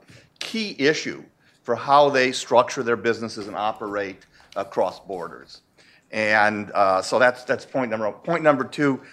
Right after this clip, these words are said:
um, uh, I believe that the two governments, uh, have decided to move forward with a regulatory cooperation, uh, agenda.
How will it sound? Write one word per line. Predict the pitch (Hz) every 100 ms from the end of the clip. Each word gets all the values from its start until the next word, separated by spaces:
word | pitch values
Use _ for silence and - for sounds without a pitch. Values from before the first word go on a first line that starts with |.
| -
um, | 110 110 107 110 110 - _ 98
uh, | 98 92 90 - _ _ _ _ _ _ _
I | 120 147 170 - - _ _ _ _ 113
believe | 127 127 131 127 113 95
that | 107 107 -
the | 104
two | 92 131
governments, | 104 104 104 107 101 92 90 - - - - _ -
uh, | 104 101 95 90 -
have | 110 113 98 92
decided | 95 - 120 127 120 104 95
to | 113
move | 104 101
forward | - 101 101 98 98 92
with | 104 107
a |
regulatory | 92 95 95 90 101 92 90
cooperation, | - 87 85 92 90 95 92 - 87 85 _ _ _ _ -
uh, | 95
agenda. | 101 92 120 127 117 92 87